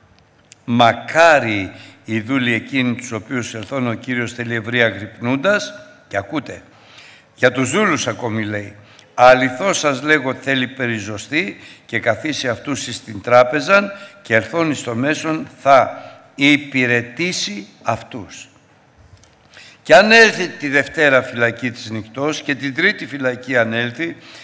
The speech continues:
και βρει τους δούλους έτσι, μακάρι είναι οι δούλοι εκείνοι. Τούτο δε γιγνώσκεται, ότι αν ήξερε ξανά ο οικοδεσπότης ποιαν ώραν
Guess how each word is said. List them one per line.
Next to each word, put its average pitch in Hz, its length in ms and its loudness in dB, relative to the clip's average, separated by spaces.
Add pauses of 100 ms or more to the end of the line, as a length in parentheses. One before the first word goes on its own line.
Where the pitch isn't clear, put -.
(180)
και 131 160 4
βρει 147 480 0 (340)
τους 120 240 -8
δούλους 156 560 -2
έτσι, 147 560 0 (240)
μακάρι 127 540 2
είναι 113 120 -8
οι 107 100 -8
δούλοι 98 320 -10
εκείνοι. 98 460 -14 (680)
Τούτο 135 280 -4
δε 117 120 0
γιγνώσκεται, 127 920 -6 (260)
ότι 107 260 -6
αν 117 100 2
ήξερε 110 720 -4
ξανά 123 500 0
ο 113 100 -2
οικοδεσπότης 113 880 -10
ποιαν 123 340 0
ώραν 113 380 0